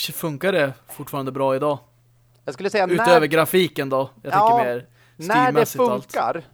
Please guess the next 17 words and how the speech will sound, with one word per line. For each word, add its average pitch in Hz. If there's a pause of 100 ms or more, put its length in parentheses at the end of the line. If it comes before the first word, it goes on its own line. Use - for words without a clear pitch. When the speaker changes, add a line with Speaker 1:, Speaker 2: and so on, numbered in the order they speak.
(300)
Speaker 2:
så 165
funkar 156
det. 104 (1000)
Däremot 185
så 170 (440)
har 170
det 170
hänt 180
ett -
par 233
gånger 156
att 147
jag 143
får 156
typ 139
rosa 170
skärm. 107